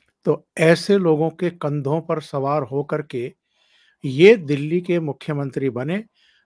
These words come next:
लेकिन जब मुख्यमंत्री बन गए तो बहुतों को तो बेइज्जत करके, लात मार करके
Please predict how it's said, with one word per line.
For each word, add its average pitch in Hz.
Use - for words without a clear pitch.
लेकिन 208
जब 196
मुख्यमंत्री 165
बन 139
गए 131
तो 160
बहुतों 180
को 185
तो 180
बेइज्जत 170
करके, 156
लात 151
मार 151
करके 147